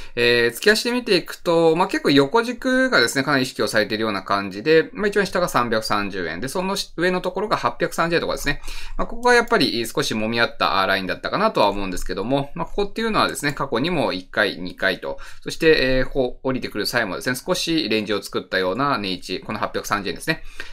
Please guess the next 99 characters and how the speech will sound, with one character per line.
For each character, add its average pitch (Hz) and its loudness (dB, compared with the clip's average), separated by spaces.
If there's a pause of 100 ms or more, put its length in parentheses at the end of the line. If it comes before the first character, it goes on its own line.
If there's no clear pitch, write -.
(120)
だ 190 -2
か - -
ら - -8
こ 208 -6
こ 247 0
の 254 0
と 262 -2
こ 262 2
ろ 254 4
で 208 6
少 208 -2
し 113 0
横 110 0
で、 113 0
横 120 0
横 117 0
で 113 2
揉 123 0
ん 139 2
だ 143 2
後 220 -2
に 165 -2
で 95 -2
す 143 -6
ね、 131 0
一 120 -6
気 - -8
に 143 -4
グ 117 -8
ッ 139 -6
と、 101 -2 (120)
今 165 -6
月 170 -4
足 131 -2
は 87 -2
え 104 -6
げ 131 2
つ 143 -4
な 135 2
い 98 -8
足 - -6
に 98 -6
な 98 -2
っ 95 -10
て 92 -4
い - -4
る 85 -4
わ 85 -6
け 87 -10
な 90 -4
ん 87 -8
で 87 -6
す - -10
け 113 -4
ど 107 -4
も、 165 -2 (400)
で 269 0
も 247 2
こ 226 6
れ、 214 6
え - -
ー、 - 12
や 220 8
っ - -2
ぱ 220 4
り 208 4
落 240 2
ち - -10
て 214 -2
こ 196 0
な 175 4
い 156 2
の 147 0
は 165 6
出 131 2
来 139 -2
高 107 4
が 87 0
し - -6
っ - -20
か 104 2
り 90 -2
と 151 4
あ 104 4
る 95 -2
か 92 -4
ら 90 0
か 90 -4
な 160 2
と - -6
い 98 -2
う 92 -6
ふ 127 -6
う 143 -2
に 160 -4
思 82 -6
い 52 -14
ま 50 -12
す。 - -8